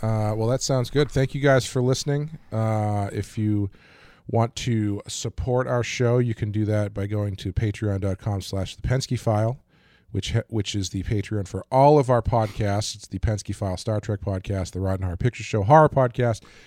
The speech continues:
and Badass, the Batman the Animated Series Show podcast. Um, and we'll have a new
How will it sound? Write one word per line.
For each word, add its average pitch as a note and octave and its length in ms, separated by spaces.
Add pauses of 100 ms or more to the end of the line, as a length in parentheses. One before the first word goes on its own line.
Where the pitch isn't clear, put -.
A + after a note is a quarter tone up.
(200)
and D#3+ 240
Badass, B2+ 640 (380)
the A2+ 80
Batman A2 380
the G2+ 100
Animated F#2 340
Series A#2+ 340
Show E2+ 180
podcast. E2+ 720 (120)
Um, G2+ 300
and A2+ 100
we'll B2+ 140
have D#3 180
a D3+ 60
new C#3 540